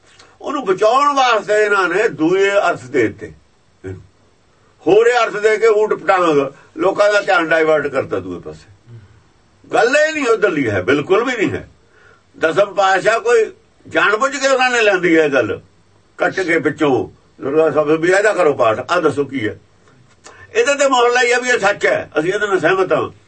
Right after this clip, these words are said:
ਤੁਹਾਡਾ ਹੀ ਧਰਮ ਇਹਦੇ ਨਾਲ ਸਹਿਮਤ ਆ। ਤਾਂ ਵੱਡੇ ਵੱਡੇ ਜਿਹੜੇ ਸੀ ਨਾ ਕਿਰਪਾ ਰਾਮ ਵਰਗੇ, ਤਾਂ ਸਿੱਖ ਬਣੇ ਸੀ ਉਹ।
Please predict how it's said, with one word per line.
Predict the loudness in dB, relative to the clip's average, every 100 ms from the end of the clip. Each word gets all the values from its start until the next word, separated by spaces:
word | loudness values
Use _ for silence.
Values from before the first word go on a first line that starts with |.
| _ _ _ -4
ਤੁਹਾਡਾ | -2 0 0
ਹੀ |
ਧਰਮ | 0 0 0
ਇਹਦੇ | 0 0
ਨਾਲ | 0
ਸਹਿਮਤ | 0 -2 -2
ਆ। | -6
ਤਾਂ | -4 -2 0 2
ਵੱਡੇ | 0 0 0
ਵੱਡੇ | 0 0 0 -2
ਜਿਹੜੇ | 0 -2
ਸੀ | -2 -6
ਨਾ | -4 -6 -12 _ -6
ਕਿਰਪਾ | -2 0 2 2
ਰਾਮ | 0 0
ਵਰਗੇ, | 0 0 -2 -4 -18 _ _ _ -4
ਤਾਂ | 0 2 2
ਸਿੱਖ | 0 -2
ਬਣੇ | 2 2 2
ਸੀ | 0
ਉਹ। | 2 0 -2